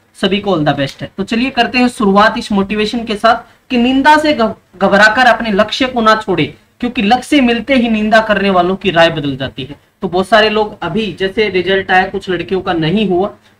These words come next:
वो निराश होगी। मैंने उनको यही कहा कि आप बिल्कुल tension ना लें। बहुत सारी लड़कियां कह रही हैं कि, "सर इतने time हो गया तैयारी करते हुए, इतने में ये नहीं आया, वो नहीं आया, negativity बहुत हो रही है।"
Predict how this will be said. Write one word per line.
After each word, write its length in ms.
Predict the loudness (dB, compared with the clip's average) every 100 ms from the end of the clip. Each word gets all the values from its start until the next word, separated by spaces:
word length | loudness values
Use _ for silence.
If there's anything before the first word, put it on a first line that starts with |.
| -8
वो 80 | -2
निराश 380 | 2 4 4 2
होगी। 200 | -4 -2
मैंने 240 | -2 0
उनको 240 | -2 -2
यही 220 | -2 -2 0
कहा 180 | 0 0
कि 240 | -4 -10 -2
आप 240 | 0 0 -4
बिल्कुल 300 | -6 -6 -2
tension 320 | -2 -2 -2
ना 140 | -2
लें। 160 | -2 -6 -12 _ _ _
बहुत 160 | -6 0
सारी 160 | 2 2
लड़कियां 280 | 0 -2
कह 120 | -2 -2
रही 100 | -2
हैं 80 | -4
कि, 100 | -2
"सर 300 | 0 -2 -4 -8
इतने 260 | -4 -2
time 260 | 2 2 2
हो 80 | -2
गया 120 | -2
तैयारी 260 | -2 -2 -2
करते 280 | -4 -4
हुए, 180 | -2 -2
इतने 360 | -2 -2 -2 0
में 100 | 0
ये 200 | 0 0
नहीं 180 | 0 -2
आया, 300 | 0 2 0
वो 200 | 0 -2
नहीं 180 | -2 -2
आया, 180 | -2 -2
negativity 540 | -4 -6 -6 -4 -4
बहुत 280 | -4 -6 -4
हो 80 | -4
रही 180 | -4
है।" 120 | -4